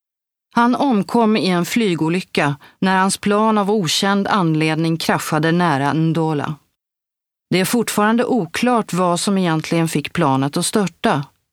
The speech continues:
Blev det nedskjutet? Fanns det en bomb ombord? Hade någon saboterat planet innan det lyfte? Hade bränslet läckt ut? Eller var det helt enkelt en olyckshändelse?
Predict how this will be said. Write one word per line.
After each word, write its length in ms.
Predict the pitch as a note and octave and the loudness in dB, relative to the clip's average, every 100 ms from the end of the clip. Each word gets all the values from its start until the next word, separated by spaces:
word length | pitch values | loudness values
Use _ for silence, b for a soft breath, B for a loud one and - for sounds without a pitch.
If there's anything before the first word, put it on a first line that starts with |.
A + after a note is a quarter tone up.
| _ _ _ | _ _ _
Blev 160 | F3+ F3 | 0 2
det 80 | F3 | 2
nedskjutet? 920 | F#3 F3+ C#3 - D3 C#3+ F3+ - - - _ _ _ - | 2 0 -2 -2 -4 -2 -2 -4 -6 -20 _ _ _ -2
Fanns 280 | F3 D#3 - | 2 2 2
det 80 | |
en 180 | E3 E3 | 0 0
bomb 360 | C#3 C#3+ F3 F#3+ | 0 0 0 0
ombord? 500 | G#3 F#3 G3 G3+ - _ _ _ _ - | 0 -2 -4 -6 -16 _ _ _ _ -4
Hade 200 | F#3+ G#3 | 0 2
någon 260 | G3+ F#3 F#3 | 4 2 0
saboterat 760 | G#3+ F3+ G3 - E3+ F#3 A3+ | 0 -2 -2 0 0 0 -2
planet 460 | G3+ F3+ F3+ F3+ G#3 | -2 0 0 -2 0
innan 300 | F#3 D#3+ D#3+ | 2 2 0
det 60 | |
lyfte? 480 | F3+ F#3+ - D#3+ G#3 - _ _ _ _ - | 0 -2 -4 -4 -4 -6 _ _ _ _ -2
Hade 180 | F3+ | 0
bränslet 680 | F3+ G3+ G3+ D3+ - A3 G#3+ | 0 0 0 -2 -2 -4 -2
läckt 240 | A3+ A3+ F#3 | -2 -2 -2
ut? 420 | G#3 A3 - - _ _ _ - | -2 -4 -12 -16 _ _ _ -2
Eller 340 | A3+ G#3+ A3 A#3 | 0 2 2 2
var 220 | G#3 F#3+ | 0 0
det 80 | G3 | 0
helt 300 | F3 E3 D#3 | -2 -2 0
enkelt 420 | C3+ C3 C3 C#3 | -2 0 -2 0
en 120 | E3 | 0
olyckshändelse? 960 | G3 D#3+ C#3 - F3+ G#3+ G#3 D#3+ - | 0 0 -4 -4 -2 0 -2 -4 -8